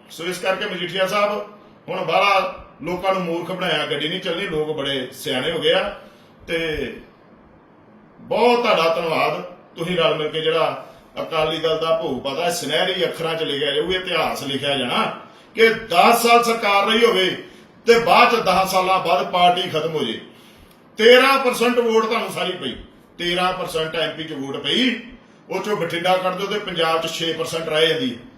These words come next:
ਤਾਂ ਜਿਹੜੇ ਤੁਹਾਡੇ ਤਨਖਾਹੀਏ ਰਹਿ ਗਏ ਆ, ਆ ਪੰਜ ਸੱਤ ਪੇਜ ਬਣਾ ਕੇ ਲੋਕਾਂ ਨੂੰ ਗਾਲਾਂ ਕੱਢਣ ਲਈ ਰੱਖੇ ਜੇ, ਸਾਰੀ ਮਹਾਰਾਜ ਤੁਹਾਡੀ, ਇਹਨਾਂ ਤੁਹਾਡੇ ਕਰਿੰਦਿਆਂ ਦੀ ਦੇਣ ਜੇ ਅਕਾਲੀ ਦਲ ਨੂੰ ਖਤਮ ਕਰਨਾ। ਤੁਸੀਂ ਮਨਾਉਣ ਦੀ ਬਜਾਏ ਆ ਨੱਪ ਦਿਓ ਜੀ ਕਿੱਲੀ,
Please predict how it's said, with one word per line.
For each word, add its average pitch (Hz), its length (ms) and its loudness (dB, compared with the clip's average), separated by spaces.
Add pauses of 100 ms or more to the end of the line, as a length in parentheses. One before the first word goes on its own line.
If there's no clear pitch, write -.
(160)
ਤਾਂ 151 120 -4
ਜਿਹੜੇ 165 200 2
ਤੁਹਾਡੇ 156 300 -2
ਤਨਖਾਹੀਏ 151 520 -2
ਰਹਿ 151 140 2
ਗਏ 160 200 4
ਆ, 143 220 -2 (280)
ਆ 143 60 0
ਪੰਜ 151 340 -4
ਸੱਤ 147 220 -4
ਪੇਜ 151 380 -4
ਬਣਾ 156 240 -4
ਕੇ 143 100 -4
ਲੋਕਾਂ 139 280 -6
ਨੂੰ 139 180 -8
ਗਾਲਾਂ 139 240 -2
ਕੱਢਣ 156 240 -2
ਲਈ 165 100 -4
ਰੱਖੇ 160 240 -2
ਜੇ, 170 300 -4 (240)
ਸਾਰੀ 151 460 -2
ਮਹਾਰਾਜ 143 540 0 (100)
ਤੁਹਾਡੀ, 151 380 -4
ਇਹਨਾਂ 175 320 -2 (280)
ਤੁਹਾਡੇ 123 240 -4
ਕਰਿੰਦਿਆਂ 139 580 -4
ਦੀ 135 100 -6
ਦੇਣ 131 280 -4
ਜੇ 139 560 0
ਅਕਾਲੀ 151 220 -2
ਦਲ 151 140 -2
ਨੂੰ 143 120 -8
ਖਤਮ 139 260 -6
ਕਰਨਾ। 131 400 -6 (320)
ਤੁਸੀਂ 202 260 -2
ਮਨਾਉਣ 190 380 -2
ਦੀ 202 100 -4
ਬਜਾਏ 208 500 2 (460)
ਆ 190 200 2
ਨੱਪ 196 240 2
ਦਿਓ 214 140 2
ਜੀ 226 80 2
ਕਿੱਲੀ, 220 480 2